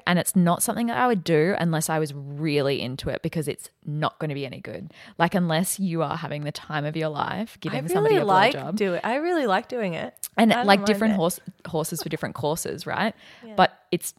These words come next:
Speaker 1: certainly not at the top of my menu, and I hate it when someone sort of, like, is pressuring me into giving
Speaker 2: That's
Speaker 1: them
Speaker 2: the
Speaker 1: head.
Speaker 2: worst.
Speaker 1: Like,
Speaker 2: If
Speaker 1: it's gotta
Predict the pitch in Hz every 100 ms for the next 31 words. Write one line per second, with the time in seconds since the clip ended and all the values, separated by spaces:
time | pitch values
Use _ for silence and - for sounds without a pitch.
0 | _ _ _ - 208 220 196 180 160 -
1 | 170 165 156 143 156 - 151 - - -
2 | - 185 165 165 147 143 - 139 143 151
3 | - - 147 160 151 143 - - - -
4 | 156 156 147 139 165 160 208 202 151 240
5 | 240 220 208 - - - - 214 214